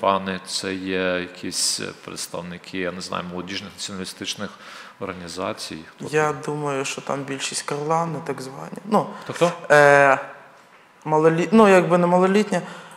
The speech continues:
Speaker 2: карлани. Я не знаю, як це назвати цивільною мовою. От, в більшості. Ну, були, е,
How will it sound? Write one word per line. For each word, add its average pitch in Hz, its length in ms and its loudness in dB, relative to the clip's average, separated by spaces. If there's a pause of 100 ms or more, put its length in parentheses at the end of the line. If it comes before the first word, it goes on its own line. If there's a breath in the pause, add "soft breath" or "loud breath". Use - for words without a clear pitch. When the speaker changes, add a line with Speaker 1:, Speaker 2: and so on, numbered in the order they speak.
(440 loud breath)
Speaker 2:
карлани. 135 460 6
Я 151 80 8
не 170 120 6
знаю, 143 280 6
як 131 140 2
це 135 460 4
назвати 139 440 0
цивільною 156 420 4
мовою. 175 480 6 (400 loud breath)
От, 131 480 6
в - 20 -2
більшості. 147 520 2
Ну, 233 120 8
були, 208 400 6
е, 156 40 6